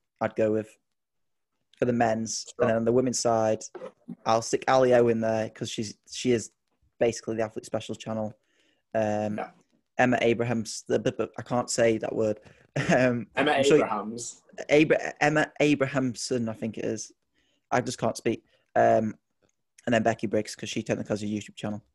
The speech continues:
Speaker 1: So, and then for the two people who are making up the team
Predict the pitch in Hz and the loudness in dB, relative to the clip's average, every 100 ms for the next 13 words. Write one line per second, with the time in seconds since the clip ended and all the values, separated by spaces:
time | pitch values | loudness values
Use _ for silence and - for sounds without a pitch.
0 | _ - 107 107 - _ _ _ _ _ | _ -6 -6 -6 -10 _ _ _ _ _
1 | _ _ _ _ - 117 117 117 113 113 | _ _ _ _ -2 2 4 4 4 0
2 | - - 123 113 139 123 123 117 117 117 | -6 -8 -6 -2 -2 0 -2 -2 -2 0
3 | 117 - 120 113 - 123 131 143 | -2 -2 -10 -10 -4 -2 -2 -4